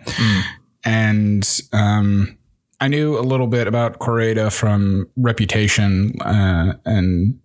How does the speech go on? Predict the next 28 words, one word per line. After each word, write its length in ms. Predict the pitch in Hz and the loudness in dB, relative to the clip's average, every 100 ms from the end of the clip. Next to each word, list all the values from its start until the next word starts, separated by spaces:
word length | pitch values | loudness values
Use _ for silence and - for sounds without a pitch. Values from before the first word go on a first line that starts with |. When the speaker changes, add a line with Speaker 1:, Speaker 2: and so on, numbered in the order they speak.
| - | -4
Speaker 2:
Our 140 | 107 | 0
Little 140 | 95 | 0
Sister 400 | 92 98 - 98 | 0 0 0 0
and 120 | 92 95 | 0 0
After 220 | 90 101 | 0 0
the 60 | |
Storm, 360 | 87 - 107 101 | 0 0 2 2
but 100 | 107 | 0
I 20 | |
hadn't 180 | 107 113 | 0 2
actually 320 | 104 - 90 | 0 0 0
seen 240 | 90 120 101 | 0 2 2
any 220 | 98 92 | 2 2
of 100 | 98 | 2
his 160 | 104 | 0
films. 500 | - 110 104 117 - - - - - - - - | 0 2 2 2 -2 -8 -12 -8 -6 -8 -8 -4
Uh, 300 | 101 98 78 | -2 0 -2
but 340 | 107 117 107 | -2 -2 -2
seeing 320 | - 151 202 | -2 -2 -2
this 220 | 175 151 | -2 -2
in 140 | 147 135 | 0 0
the 100 | 113 | 0
theater, 400 | 120 120 104 104 | 0 0 0 0
aside 400 | - - 117 113 | -2 0 0 0
from 160 | 123 | 0
the 100 | 110 | 0
awkwardness 540 | 98 113 110 110 104 120 | 0 0 0 2 2 2
of 320 | 101 101 - | 2 0 -4